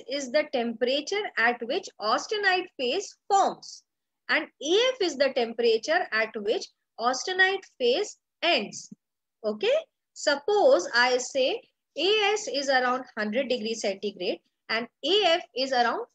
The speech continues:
one forty degrees centigrade. That means at hundred degrees centigrade, the nitide wire will start changing to its austenite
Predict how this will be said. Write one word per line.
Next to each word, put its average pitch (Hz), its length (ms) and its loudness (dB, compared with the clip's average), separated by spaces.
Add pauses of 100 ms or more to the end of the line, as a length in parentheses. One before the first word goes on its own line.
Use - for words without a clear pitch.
(140)
one 349 300 4
forty 254 340 0
degrees 190 360 -4
centigrade. 170 640 -8 (440)
That 202 220 -4
means 240 460 -4 (300)
at 302 240 2 (100)
hundred 269 320 0
degrees 240 320 -4
centigrade, 220 640 -2 (340)
the 247 80 4
nitide 262 680 2
wire 226 520 4
will 262 240 0
start 302 460 2
changing 254 520 -2
to 240 140 -2
its - 220 -2
austenite 233 640 -2